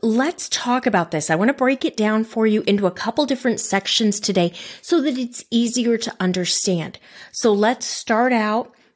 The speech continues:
I've always been honest with you. S E O is a long game.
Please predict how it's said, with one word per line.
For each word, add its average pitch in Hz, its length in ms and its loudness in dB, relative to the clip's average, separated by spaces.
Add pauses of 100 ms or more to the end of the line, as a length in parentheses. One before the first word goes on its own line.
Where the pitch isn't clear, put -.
(160)
I've 165 140 0
always 196 340 4
been 330 160 4
honest 285 400 2
with 214 240 2
you. 180 180 2 (100)
S 180 240 0
E 254 220 0
O 196 260 0
is 202 140 -2
a 214 60 2
long 185 420 2
game. 151 340 -6